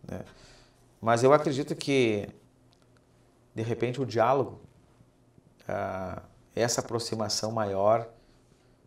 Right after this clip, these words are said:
e hoje nós temos na casa aqui, como tu falaste, o grupo dos dez e o grupo dos onze. E eu, eu acho que, a, que o meu pensamento, na verdade, é que,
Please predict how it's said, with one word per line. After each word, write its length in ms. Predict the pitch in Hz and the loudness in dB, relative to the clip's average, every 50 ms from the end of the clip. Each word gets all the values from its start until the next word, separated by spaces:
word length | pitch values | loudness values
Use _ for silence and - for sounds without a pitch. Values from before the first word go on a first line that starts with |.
| _ _ _ _ _ | _ _ _ _ _
e 420 | - 101 101 104 101 101 101 101 104 | -10 -6 -6 -4 -4 -4 -2 0 2
hoje 300 | 104 110 117 117 117 120 | 4 4 4 4 2 0
nós 180 | 117 110 107 | -2 -4 -2
temos 240 | - - 107 104 101 | -2 -2 -2 -2 0
na 120 | 104 104 104 | -2 -2 0
casa 340 | 104 - 101 104 104 101 | 4 6 6 6 6 4
aqui, 200 | 95 - - 107 | 0 -4 -4 -6
como 160 | 98 104 101 95 | -4 -4 -6 -8
tu 80 | - | -4
falaste, 460 | - - 95 92 95 104 104 - - | -2 0 2 4 4 2 2 0 -4
o 200 | 92 92 92 - - | -6 -6 -6 -8 -8
grupo 240 | - 104 104 - 110 | -6 -6 -6 -4 -2
dos 160 | 113 110 98 | -2 -2 0
dez 220 | 92 110 110 117 120 | 2 2 2 2 2
e 20 | |
o 40 | 110 | -2
grupo 180 | 117 117 123 | -6 -6 -4
dos 220 | 127 139 123 104 - | -2 -2 -2 -2 0
onze. 320 | 127 127 135 131 110 107 - - - - - - - - - - - - _ _ _ - | 0 0 0 0 -4 -6 -12 -18 -20 -20 -20 -20 -20 -20 -20 -20 -20 -20 _ _ _ -10
E 500 | - - 107 107 107 107 107 104 104 104 104 | -8 -6 -4 -4 -4 -4 -2 -2 0 0 0
eu, 260 | 101 101 101 - - - - - _ | -2 -2 -4 -8 -10 -14 -20 -20 _
eu 240 | - 123 117 110 107 | -8 -4 -2 0 2
acho 180 | 110 127 - - | 0 0 -2 -4
que, 100 | - 117 | -2 -2
a, 360 | 113 107 104 - - - - - - _ _ _ _ _ | -2 -2 -4 -6 -8 -10 -12 -16 -20 _ _ _ _ _
que 120 | - - | -8 -8
o 60 | 107 107 | -6 -2
meu 180 | 107 113 135 | 2 2 4
pensamento, 600 | 135 151 127 - - 107 101 101 104 113 113 - | 4 2 0 0 -2 -2 -2 -4 -4 -6 -6 -8
na 80 | 113 104 | -8 -6
verdade, 440 | 98 101 92 95 95 98 101 113 123 | -6 -6 -4 -2 -2 -2 -2 -4 -8
é 20 | |
que, 340 | - - 147 147 139 127 | -10 -10 -8 -8 -8 -10